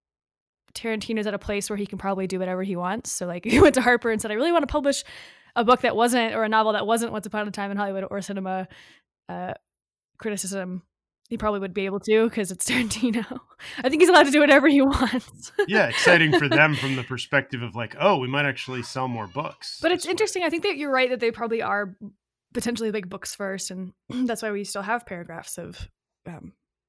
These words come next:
Speaker 1: dialogue or long shots, um, in those films. We'll see how it goes. I do like that it, you can transfer your things into, you know, if we're in the middle of, speaking of being creative in the middle of a pandemic, if you were hoping to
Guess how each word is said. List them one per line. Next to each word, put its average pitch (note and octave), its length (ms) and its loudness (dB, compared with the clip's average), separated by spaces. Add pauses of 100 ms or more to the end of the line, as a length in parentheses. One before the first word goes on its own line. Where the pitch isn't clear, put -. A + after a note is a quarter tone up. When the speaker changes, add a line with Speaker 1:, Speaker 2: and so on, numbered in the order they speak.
(140)
Speaker 1:
dialogue E3+ 440 -12
or E3+ 80 -12
long E3+ 160 -12
shots, - 420 -12 (640)
um, F#3+ 400 -6 (100)
in G3 260 -6
those F3+ 200 -8
films. F3+ 400 -12 (520)
We'll G4+ 80 -6
see G#4 120 2
how F4 100 2
it - 40 -4
goes. A3 300 -4 (500)
I C#4 140 2
do E4+ 140 2
like D4+ 260 2
that C4 100 0
it, C4 80 -2
you A#3+ 100 -6
can A#3+ 120 -6
transfer B3 400 -4
your A#3 160 -4
things A3 320 -4
into, G#3 640 -2 (500)
you A3 100 -4
know, G#3+ 120 0
if G3+ 100 -6
we're G#3+ 80 -6
in G#3 60 -4
the G#3 80 -4
middle G3+ 240 -2
of, G3+ 200 -4
speaking G#3 320 -8
of F#3+ 80 -10
being G#3 420 -8 (300)
creative G3+ 380 -4
in G#3+ 80 -2
the G3+ 80 -2
middle F#3 240 -6
of G3 80 -4
a G#3+ 60 -4
pandemic, G3 640 -4
if E3+ 200 -16
you E3+ 100 -8
were F3 120 -8
hoping G#3 500 -2
to F3+ 280 -8